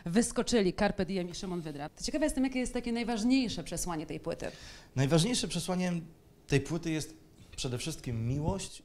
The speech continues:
Speaker 2: i szacunek do drugiego człowieka, bo, mm, zawsze byłem, e, zdania, że, że zbyt krótko jesteśmy na tej planecie zwanej Ziemią, żeby tylko patrzeć się i tylko i wyłącznie patrzeć się na czubek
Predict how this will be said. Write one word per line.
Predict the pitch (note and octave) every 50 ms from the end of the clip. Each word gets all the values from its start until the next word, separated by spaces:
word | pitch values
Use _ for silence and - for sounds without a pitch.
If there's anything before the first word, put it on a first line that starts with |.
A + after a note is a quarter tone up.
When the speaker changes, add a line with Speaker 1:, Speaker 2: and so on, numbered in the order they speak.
| _ -
Speaker 2:
i | C#3+ C3+ C3 C#3 C#3 - -
szacunek | - - C#3 - - D3 C#3+ C3+ A#2+
do | B2+ A#2+
drugiego | G#2+ B2+ A2+ A2 B2 B2 A2+
człowieka, | - - A2+ G2 F#2+ F2 - - - - _ _ - - - - - - _ -
bo, | B2 A2+ B2+ C3 B2+ B2 B2 A#2+ A#2 A#2+ - -
mm, | B2+ B2+ B2 B2 B2 B2 B2 B2 A#2+ A#2 A#2 - - - - - - - _ _ _ _ -
zawsze | G#2 D3 E3 - - - C3+
byłem, | A#2+ B2 C3 C3 C3 C3 B2+ B2 B2+ B2 - -
e, | A#2+ A#2 A2+
zdania, | G2+ G2 A#2 B2+ B2+ B2+ C3 A#2+
że, | G#2+ A#2+ A#2+ A#2 A#2 A#2 A#2 A#2 A2+ - _ _ - _ _ _ _ _ - - _ -
że | A#2+ G2 B2 C#3 C3 B2+ A2+
zbyt | G#2 A2+ A2+ D#3+ D#3+ -
krótko | - - D#3+ F#3 G#3 F3 - - C#3+ C3+ C3+ C3
jesteśmy | C3 C3 B2 C3 D#3+ D3 - C#3+ C#3 C3
na | C3
tej | B2+ C3 B2+ A#2+
planecie | B2+ B2+ C3+ C3+ C3+ C3 - C3 A#2
zwanej | G#2+ A#2 B2+ B2 B2 A#2+ A2+
Ziemią, | G#2 A#2 B2+ A2+ A2+ A#2+ D3 G3 G#3 G#3+ G#3 _ - - - - - _ -
żeby | A#2 G#2+ C3 C#3 C3 C3+ C#3+ C#3+ C3+
tylko | C#3 - F3 F3 F3 - E3
patrzeć | D#3+ - D#3 D#3 - - - D3+ -
się | - - - D#3+ D3+ C#3+ - - - _ _ -
i | - C3+ - - - _ _ _ _ - -
tylko | E3+ D#3+ E3 E3 D#3+
i | D#3+ D#3 E3 C3
wyłącznie | B2 D3+ D#3+ D3+ - D3+ C3
patrzeć | - A#2 - - D3 -
się | - - C3+
na | C3+ C3 C3 A#2+
czubek | A#2 C3+ A#2+ A#2+ B2